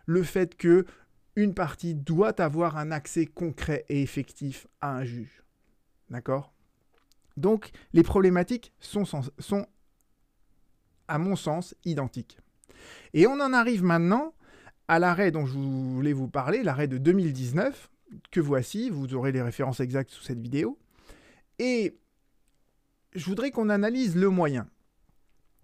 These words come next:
Regardez la première phrase du moyen, comment elle est rédigée. Et je vous la relis. « Lorsque cela est strictement nécessaire à l'exercice de ses droits en justice dans le litige qu'il oppose à l'employeur,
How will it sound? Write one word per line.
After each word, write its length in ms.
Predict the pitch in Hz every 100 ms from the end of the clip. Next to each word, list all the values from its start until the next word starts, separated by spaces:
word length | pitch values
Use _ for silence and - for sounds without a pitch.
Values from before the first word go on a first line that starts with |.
| _ _ _ -
Regardez 400 | 160 202 233 233
la 100 | 156
première 420 | - 208 214 156
phrase 280 | 190 180 143
du 80 |
moyen, 280 | 143 120 113 _ _ _ _ _ _ _ _
comment 240 | 156 170
elle 60 | 160
est 60 | 139
rédigée. 420 | 135 127 117 - _ _ _ _ _ _ _ _ _ _ _ _ -
Et 60 | 139
je 80 |
vous 80 | 147
la 100 | 175
relis. « 280 | 135 123 - _ _ _ 165
Lorsque 440 | 247 233 - 240
cela 320 | - 233 208
est 60 | 160
strictement 920 | - - - 311 - - 269 247 240
nécessaire 680 | 226 214 - 208 - 202 151
à 80 | 143
l'exercice 640 | 151 143 156 - 170 147
de 80 | 139
ses 200 | - 139
droits 180 | 147 143
en 140 | 139
justice 540 | 123 131 - - 147
dans 120 | 135 127
le 140 | 135
litige 480 | 151 151 - 151 -
qu'il 180 | 131 127
oppose 320 | 139 151 127
à 80 | 113
l'employeur, 680 | 113 - 107 110 135 180